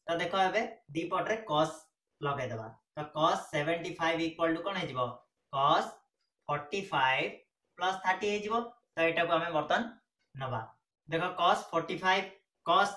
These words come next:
A ପ୍ଲସ୍ B ହେଲା। cos A ପ୍ଲସ୍ Bର ସୂତ୍ର ଆମେ ପକେଇଦେବା। ତ cos A ଇଣ୍ଟୁ କ'ଣ ହବ? cos B ପ୍ଲସ୍, ସରି, ମାଇନସ୍ ଆସିବ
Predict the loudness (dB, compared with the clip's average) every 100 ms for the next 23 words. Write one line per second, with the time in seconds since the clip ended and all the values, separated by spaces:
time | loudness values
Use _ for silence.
0 | -2 0 2 2 2 -4 0 2 0 2
1 | 0 0 -2 -4 -2 -4 -2 -4 -4 -8
2 | 2 2 4 0 0 2 2 0 -8 _
3 | _ -6 2 4 4 0 -10 _ -2 2
4 | 2 2 -4 -8 -18 _ _ _ -8 -8
5 | -4 -2 -2 -4 -4 -2 -4 -6 -8 -4
6 | 0 0 0 -10 -12 -8 -6 -6 -4 -6
7 | -8 -20 _ _ _ _ 0 2 2 0
8 | -4 -4 -4 -2 -2 -2 -2 -6 -8 -4